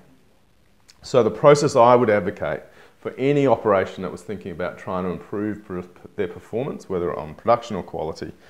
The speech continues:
is to first get the basics right. Get some, get a tool like Fusion in, start to put proper plans together in the hands of the supervisors,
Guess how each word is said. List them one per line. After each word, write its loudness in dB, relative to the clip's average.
is -8
to -10
first 0
get -6
the -8
basics -6
right. -8
Get 2
some, -6
get 4
a 6
tool -2
like 2
Fusion -6
in, -6
start -2
to -6
put -6
proper -6
plans -6
together -2
in -4
the -8
hands -8
of -14
the -12
supervisors, -8